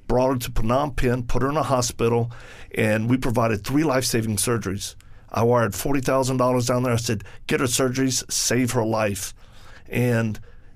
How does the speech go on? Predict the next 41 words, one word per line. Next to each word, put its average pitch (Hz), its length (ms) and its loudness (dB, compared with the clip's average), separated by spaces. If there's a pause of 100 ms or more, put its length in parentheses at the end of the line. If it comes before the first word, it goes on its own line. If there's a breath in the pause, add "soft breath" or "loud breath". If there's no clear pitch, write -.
(100 soft breath)
this - 340 0
guy 151 440 0
found 117 240 0
out 117 120 -2
she 127 120 -4
was 110 120 0
still 170 200 -2
alive, 110 540 0
sent - 300 -2 (200)
three 127 160 2
guys 110 280 0
to 104 80 -4
kill 104 220 -4
her. 101 160 -6 (680 soft breath)
And 113 340 0 (100)
the 120 220 -2
way 135 140 4
they 127 140 2
gave 117 220 0
themselves, 120 540 0 (460 soft breath)
you 123 120 -2
know, 107 300 0
we, 113 160 2
we 120 160 2
realized 110 520 2
it 113 140 -2 (140)
was 104 380 0 (320 loud breath)
when 113 120 -2
they 120 100 4
tried 131 200 2
to 131 60 0
get 127 140 2
in 123 100 0
the 104 60 0
hospital, 110 640 -2 (340 soft breath)
we 143 160 4
had 156 100 4
moved 120 300 2
her 127 100 2
to 110 280 2
a, 110 40 -2